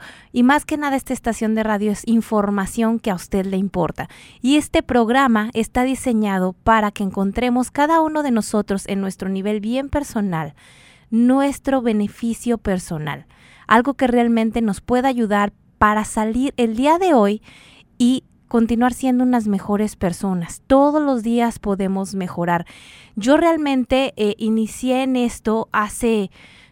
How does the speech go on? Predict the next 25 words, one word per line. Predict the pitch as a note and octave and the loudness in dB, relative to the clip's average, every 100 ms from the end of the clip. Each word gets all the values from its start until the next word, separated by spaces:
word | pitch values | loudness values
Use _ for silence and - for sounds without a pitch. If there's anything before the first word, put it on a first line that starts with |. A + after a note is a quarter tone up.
| - | 0
no | A3+ | 2
mucho | B3+ B3+ C#4 | 2 0 -4
tiempo. | - A#3 G#3 G#3 A3+ C#4+ - - | -2 0 0 0 0 0 -2 -2
Tengo | A#3 A#3 B3 A3+ F3+ - _ _ | 0 2 2 0 -2 -8 _ _
la | - G3+ | -2 0
oficina | F#3+ A3+ - A#3+ B3+ | 0 -4 -2 0 0
desde | A3 A3 | -2 -4
hace | A3 A#3+ | -4 -4
dos | A3+ G#3+ | -4 -4
años, | G#3+ A3 C#4+ E4+ - - | -4 -2 -4 -8 -12 -6
prácticamente, | G#3 - A3 G#3 G3 G3+ B3+ C4 - - - - | -6 -6 -6 -4 -4 -4 -6 -8 -10 -20 -20 -6
haciendo | G#3 - A3 A3+ | -4 -2 0 0
exclusivamente | A3 - G#3 B3 B3+ B3 A#3 A#3 | -2 -4 -4 -2 0 0 -2 -2
lo | A3 | -4
que | F#3 | -4
son | G3+ G#3+ G#3 | -4 -4 -2
terapias | A3 G3+ - A3+ A#3 | -2 -4 -4 -6 -2
energéticas. | G#3+ G3 - C4 B3 - F3 - - - _ | -4 -4 -4 -6 -4 -6 -8 -10 -20 -20 _
Pero | - A#3+ B3 | 4 6 6
mi | B3+ | 2
carrera, | - - D#4 E4 | 0 0 2 2
pues, | E4 D4 B3+ | 2 0 0
no | D#4 | -2
es | - | -2
esta. | G#4 - - G#4 E3+ | -6 -4 -4 -2 -4